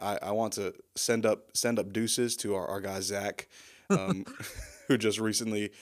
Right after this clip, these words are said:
Speaker 1: expressed his just undying devotion to Lou Dort <laughs> on the O K C Thunder. But he's, we're coming for him. We're coming for him, Zach.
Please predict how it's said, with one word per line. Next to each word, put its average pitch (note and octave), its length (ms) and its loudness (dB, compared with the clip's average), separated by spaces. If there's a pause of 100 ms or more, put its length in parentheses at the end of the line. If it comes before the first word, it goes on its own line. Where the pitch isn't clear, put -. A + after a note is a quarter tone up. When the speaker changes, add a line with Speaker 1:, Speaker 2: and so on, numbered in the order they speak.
(120)
Speaker 1:
expressed G#2+ 500 2
his F#2+ 220 -2
just - 300 -4 (440)
undying G2+ 480 2
devotion G2 400 -2
to F#2+ 80 -4
Lou F#2+ 200 -4
Dort F#2 340 -6 (160)
<laughs> - 140 -20
on B2 140 2
the G2 120 0
O G2+ 80 0
K G2+ 160 -2
C G2+ 160 -4
Thunder. G2 340 -4
But F2+ 260 -8 (320)
he's, A2 220 -4 (380)
we're A2+ 120 2
coming C3 300 4
for F#2 260 -6
him. F2 120 -14 (200)
We're G#2 80 -4
coming A2 240 -2
for F2 200 -8
him, F2+ 80 -10
Zach. F#2 320 -8